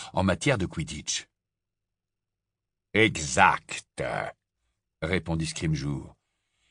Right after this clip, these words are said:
Avant d'être lâché, un vif d'or n'est jamais touché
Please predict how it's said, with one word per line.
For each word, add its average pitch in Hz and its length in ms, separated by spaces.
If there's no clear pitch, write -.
Avant 104 240
d'être 101 300
lâché, 82 720
un 90 180
vif 87 280
d'or 90 320
n'est 85 160
jamais 82 280
touché - 380